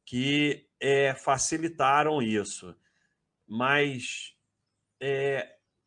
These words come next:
como eu falei, nos primeiros dez anos do site não tinha nada disso. Depois começou a ter e, e mais de um tempo pra cá diminuiu, mas também a gente tomou algumas medidas pra diminuir.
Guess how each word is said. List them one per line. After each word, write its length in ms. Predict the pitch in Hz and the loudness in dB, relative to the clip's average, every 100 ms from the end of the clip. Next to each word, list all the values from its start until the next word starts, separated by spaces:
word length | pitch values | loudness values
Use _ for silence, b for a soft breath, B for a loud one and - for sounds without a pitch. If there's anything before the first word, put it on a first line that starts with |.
| _ _ | _ _
como 160 | 180 | 2
eu 80 | 226 | 2
falei, 360 | 226 226 165 143 | 4 4 6 4
nos 160 | 139 - | 0 -4
primeiros 360 | 175 202 156 | -2 -2 0
dez 320 | 156 175 139 | 2 2 2
anos 220 | 151 156 139 | 0 -2 -2
do 100 | 139 | -4
site 460 | - 160 180 - | -2 -2 -2 -6
não 80 | 160 | -10
tinha 160 | 175 160 | -6 -2
nada 200 | 170 180 | -2 -2
disso. 320 | 113 117 - | -4 -8 -8
Depois 300 | 135 175 180 | -8 -6 -6
começou 420 | 175 170 151 160 | -4 -6 -6 -6
a 80 | 139 | -8
ter 420 | - 135 180 196 _ _ _ _ _ _ _ _ _ - | -4 -4 -4 -6 _ _ _ _ _ _ _ _ _ -6
e, 380 | 123 139 139 139 | -4 0 -2 -2
e 880 | 135 135 135 131 127 127 123 - - - | -6 -4 -4 -4 -2 -2 -2 -4 -16 -6
mais 260 | 139 175 | 0 2
de 60 | 180 | 2
um 80 | 190 | 0
tempo 240 | 196 196 | -2 -2
pra 140 | 185 170 | 0 0
cá 180 | 185 | 0
diminuiu, 640 | 175 202 214 220 165 156 143 | -2 -2 -2 2 4 6 6
mas 240 | 135 139 | 4 0
também 260 | 156 156 175 | -4 -2 -2
a 40 | |
gente 300 | 170 175 - | -2 -6 -4
tomou 220 | 175 165 180 | -4 0 0
algumas 340 | 170 170 160 | 0 -2 -2
medidas 520 | 160 123 127 147 151 | -4 -4 -4 -4 -8
pra 140 | - 147 | -6 -6
diminuir. 640 | 143 147 156 123 95 | -6 -8 -6 -6 -6